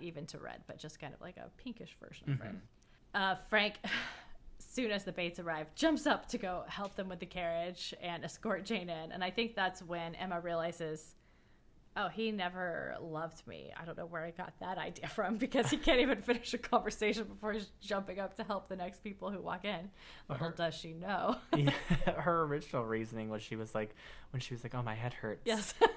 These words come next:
Speaker 2: I was like,
Speaker 1: "I
Speaker 2: "Wait."
Speaker 1: think I love him." <laughs>
Speaker 2: <laughs> Okay, okay. You're psychotic.
Speaker 1: Yes, but, uh, she p-, obviously doesn't love him, but I think this is where she realizes, "Oh, he wasn't gonna propose to me.
Speaker 2: Yeah,
Speaker 1: He doesn't
Speaker 2: and
Speaker 1: love
Speaker 2: he's
Speaker 1: me."
Speaker 2: also slightly insufferable.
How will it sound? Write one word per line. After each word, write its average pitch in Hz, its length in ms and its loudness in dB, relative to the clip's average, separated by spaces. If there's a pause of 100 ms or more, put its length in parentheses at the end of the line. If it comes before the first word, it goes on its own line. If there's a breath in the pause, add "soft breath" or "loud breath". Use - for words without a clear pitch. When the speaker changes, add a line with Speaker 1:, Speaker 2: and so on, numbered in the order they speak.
(300)
Speaker 2:
I 202 180 12
was 185 180 12
like, 196 140 12
Speaker 1:
"I 202 40 8
Speaker 2:
"Wait." 156 180 12
Speaker 1:
think 277 120 8
I 269 40 6
love 269 100 2
him." 247 280 2
<laughs> - 60 2
Speaker 2:
<laughs> - 300 8 (300)
Okay, 165 400 6
okay. 123 500 2 (420 loud breath)
You're 139 240 4
psychotic. - 440 -2
Speaker 1:
Yes, 175 220 -4 (240)
but, 190 280 0
uh, 202 80 2
she 277 340 2 (240)
p-, 254 140 2 (120)
obviously 185 440 2
doesn't 180 240 -4
love 170 160 0
him, 170 220 0
but 175 100 -2
I 170 100 2
think 180 220 -6
this 175 180 -6
is 175 60 -16
where 165 100 -4
she 160 140 -8
realizes, 156 480 -4 (120)
"Oh, 196 100 -4
he 226 240 -8 (420)
wasn't 151 260 -6
gonna 160 180 -4
propose - 460 -10
to - 100 -8
me. 117 60 -4
Speaker 2:
Yeah, - 180 -8
Speaker 1:
He 285 80 0
doesn't 120 140 2
Speaker 2:
and 110 160 -2
Speaker 1:
love - 80 -8
Speaker 2:
he's 113 140 -2
Speaker 1:
me." - 200 -8
Speaker 2:
also 101 280 -6
slightly - 380 -6
insufferable. - 680 -8